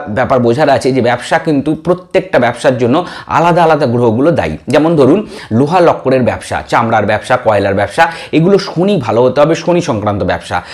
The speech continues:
যারা জল সংক্রান্ত, লিকুইডের জলের কোনো ব্যবসা করছেন, তাদের চন্দ্র ভালো হওয়া খুব দরকার। বা ধরুন, যারা বইপত্র, খাতা সামগ্রী, এগুলো বিক্রি করছেন, তাদের বৃহস্পতি ভালো হওয়া দরকার।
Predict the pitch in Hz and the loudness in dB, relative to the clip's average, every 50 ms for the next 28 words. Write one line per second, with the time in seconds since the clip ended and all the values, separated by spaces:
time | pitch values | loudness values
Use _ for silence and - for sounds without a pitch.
0 | - - - 180 175 190 160 117 160 165 175 185 175 185 170 156 147 151 139 113 | -12 -4 2 2 4 4 4 4 4 4 4 4 2 0 -2 -2 0 0 0 0
1 | 110 120 123 147 175 170 190 190 185 156 175 165 123 139 143 147 165 160 156 156 | 0 0 0 0 0 -2 -2 -2 0 2 2 2 2 2 2 4 4 2 2 2
2 | 147 135 123 113 - - 117 101 107 98 - 107 98 110 107 113 - - 127 127 | 2 2 2 0 -2 -4 -4 -4 -4 -4 -4 -4 -2 0 -2 -2 -2 -2 -2 0
3 | 135 143 147 143 156 156 - 156 165 160 160 165 180 160 160 175 165 156 165 180 | 0 0 0 2 2 2 2 2 2 0 2 0 0 2 2 2 2 2 2 0
4 | 185 180 - - - - - - 139 175 190 202 - 190 190 190 170 165 165 175 | 0 0 -4 -14 -16 -16 -10 -2 2 4 4 4 4 2 2 2 2 2 2 2
5 | 143 110 123 151 165 160 151 - 139 135 - - 139 123 - 135 117 120 117 - | 0 0 2 2 2 2 2 2 0 0 0 0 -4 -4 -4 -2 -4 -4 -4 -4
6 | 123 113 113 127 123 104 107 131 156 156 151 151 - 151 143 151 147 147 - 156 | -4 -4 -2 0 0 0 2 2 2 2 0 0 0 0 2 2 2 2 2 -4
7 | 143 - - - - - 101 110 107 92 117 131 175 175 - - 185 185 180 170 | -4 -4 -8 -14 -6 -4 0 0 0 2 2 2 2 0 0 0 0 2 2 2
8 | 175 170 175 175 175 165 175 165 165 175 | 4 4 4 4 4 2 2 2 2 0